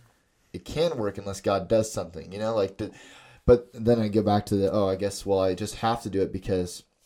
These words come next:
God could potentially, potentially use me to bring someone to the Lord. But it's, it's one of those things I've gone back and forth on. So what do you think our,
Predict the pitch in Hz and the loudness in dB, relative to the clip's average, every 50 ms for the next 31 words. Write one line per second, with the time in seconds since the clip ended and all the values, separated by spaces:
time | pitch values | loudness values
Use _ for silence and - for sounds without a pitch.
0 | _ - 107 101 101 92 90 - - 90 - - - - - - - 151 156 156 | _ -2 0 0 0 -2 -4 -8 -12 -12 -12 -14 -18 -14 -10 -4 -2 -2 -2 -2
1 | - - 123 107 104 101 101 104 104 - 101 98 95 95 92 - _ - - 104 | -4 -6 -4 -2 -2 0 -2 -2 -4 -6 -12 -12 -10 -12 -12 -14 _ -4 -4 -4
2 | - - 139 143 139 - - 98 92 92 98 110 135 147 127 110 101 92 87 87 | -2 0 -2 -2 -2 -4 -4 -2 -2 -2 -2 -2 -2 -2 -4 -6 -10 -10 -10 -10
3 | 82 - _ _ _ _ _ _ _ - - - 101 95 85 85 - 98 87 82 | -12 -14 _ _ _ _ _ _ _ -14 -6 -2 -2 -2 -2 -2 -4 -4 -4 -4
4 | 82 - - 92 87 80 - - - 92 85 82 82 80 78 87 90 95 95 90 | -6 -2 0 2 2 2 0 0 0 0 0 2 2 2 0 0 -2 0 0 0
5 | - - - _ _ _ _ _ _ _ _ _ - - 95 - - - - 98 | -2 -2 -6 _ _ _ _ _ _ _ _ _ -4 -4 -4 -4 -6 -6 -4 -4
6 | 95 - - 110 110 110 104 98 90 - - 101 104 98 95 85 82 82 - 95 | -4 -2 -2 0 0 2 2 2 2 0 -2 -2 -2 2 0 0 0 0 0 0
7 | 95 92 92 90 92 90 87 87 - - 113 110 107 104 90 82 85 - 104 110 | 0 2 2 0 0 -2 -6 -8 0 4 4 4 4 4 0 -4 -2 0 4 4
8 | 127 143 147 143 - 147 139 123 - 113 107 101 95 - | 4 4 4 0 0 -4 -6 0 4 6 6 6 4 2